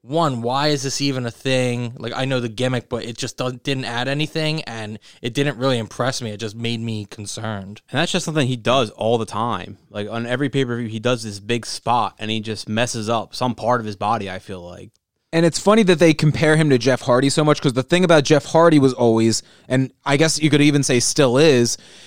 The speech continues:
Speaker 3: is that, well, he does a crazy move. But then the problem is, is the next time round, he has to top said crazy move. And eventually it's gonna be like, "All right, well, wh-, wh-, where does this end?"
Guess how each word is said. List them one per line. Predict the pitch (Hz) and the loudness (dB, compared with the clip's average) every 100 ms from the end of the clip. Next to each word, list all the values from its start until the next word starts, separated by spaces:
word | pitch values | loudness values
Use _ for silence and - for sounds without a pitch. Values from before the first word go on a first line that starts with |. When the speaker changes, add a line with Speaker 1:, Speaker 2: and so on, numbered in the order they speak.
| - _ | -20 _
Speaker 3:
is | 139 117 | 0 4
that, | 139 131 - _ | 2 2 -4 _
well, | 131 143 139 131 | 2 6 6 2
he | - 165 | 2 2
does | 135 147 147 123 - | 4 6 4 2 0
a | 143 | -2
crazy | - 160 143 123 | 2 4 4 4
move. | 127 143 104 87 - _ _ _ _ | 6 6 4 0 -12 _ _ _ _
But | 147 - | -2 2
then | 147 | 2
the | 139 | 2
problem | 160 160 170 143 | 4 4 6 6
is, | 131 123 | 6 4
is | 117 92 | 2 -2
the | 113 139 | 0 2
next | 135 139 156 - | 4 2 0 0
time | 160 143 131 | 2 2 4
round, | 139 151 151 - _ | 4 4 2 -4 _
he | 156 | 4
has | 147 - | 4 2
to | 127 | -2
top | - 156 165 - | -2 2 2 2
said | - 123 | -2 -2
crazy | 113 131 113 107 | 0 0 0 0
move. | 107 101 92 - - - _ - | -2 -4 -6 -16 -20 -20 _ -4
And | 131 135 | 0 2
eventually | 143 180 - 147 | 4 4 4 6
it's | 135 | 6
gonna | 156 139 | 4 4
be | 135 | 6
like, | 131 123 - - | 6 4 2 2
"All | 135 | 4
right, | 135 131 131 | 6 4 2
well, | 135 131 127 123 120 - _ _ _ _ _ _ _ - | 2 6 6 6 4 0 _ _ _ _ _ _ _ -12
wh-, | 131 - | -12 -8
wh-, | 143 135 | -6 0
where | 135 156 156 | 6 6 6
does | 139 | 4
this | 139 147 | 0 2
end?" | 135 104 85 - | 0 0 -6 -16